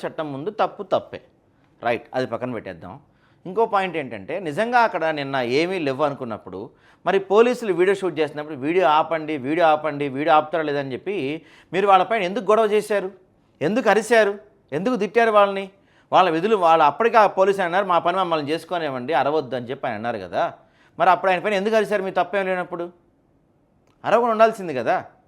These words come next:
ఇక్కడ the thing ఏంటంటే, మెయిన్ పాయింట్ ఏంటంటే, ఈ మధ్య కాలంలో సిటీ పరివాహక ప్రా-, ఈ చుట్టుపక్కల ప్రాంతాల్లో రిసార్ట్లు అంటేనే అడ్డగోలుగా తయారవుతున్నాయి. ఈ డీజేలు, ఈ రేవ్ పార్టీలు, మందు,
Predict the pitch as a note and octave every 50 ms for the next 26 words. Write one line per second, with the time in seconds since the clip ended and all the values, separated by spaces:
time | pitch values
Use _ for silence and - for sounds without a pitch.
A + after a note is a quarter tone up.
0 | _ _ _ _ _ _ _ _ _ _ _ _ _ _ - A#3 A3+ G3+ G#3+ G#3
1 | - A3 A#3 B3+ C4 C4 A#3+ A3 F#3+ F3+ G3+ F#3+ F3 E3+ F3+ G3+ A3 G#3+ G#3+ G#3
2 | G3 F#3 F3 D3+ D#3 C#3 B2+ C#3 C#3 F3+ D#3 B2 C3 E3 G3+ G#3+ G3+ G3 E3 C#3+
3 | G3+ F#3+ F3+ E3 D3 C3+ B2+ A#2 A2+ A#2 C#3+ F#3 F3+ - - D#3 C#3+ D3 G3+ G#3+
4 | G#3 D3+ - D3 C#3 C#3+ D3+ D#3 D#3+ D3+ C#3 C#3+ - C3 B2+ C3 C3+ B2+ - D3
5 | C#3 F3+ G3+ G3+ F#3 F3 D#3 C3 D3+ C#3 C#3 A#2+ D3 C3 B2 B2+ D#3+ G3 G3 D3
6 | - - - _ _ _ _ - C#3 - - A#3+ A#3+ A#3+ F#3+ F#3 G#3 G3 F3 D3+
7 | E3+ D3+ C#3+ F3+ G#3 F#3 D3+ B2 A#2 F3 F3 D3 D3 C3+ C3 C3 F#3 G3+ - C#3+
8 | B2+ A#2+ A#2 G#2+ - - G2 F#2 F2+ F2+ F#2+ A2+ C3+ B2+ G2 - - _ _ _
9 | _ _ _ _ _ _ _ _ _ - A#2 A#2 A#2 A2 F2+ B2 C#3 E3+ E3 C#3+
10 | D#3 D3+ C#3+ C#3 B2+ B2+ B2+ B2+ B2 B2 A#2+ A#2 G#2+ G#2 F#2+ - _ _ _ -
11 | - B2 A#2 A2+ G#2+ F#2 A#2 C#3+ E3 F#3 E3+ - E3+ D#3+ D#3 D#3+ - D#3+ D3 C#3
12 | C3 C3+ C3 B2+ B2+ B2 A2+ A2 A2 A#2+ C3+ C#3+ D#3+ E3 D3+ D#3 D3+ C#3+ C#3 C3+
13 | B2+ A#2+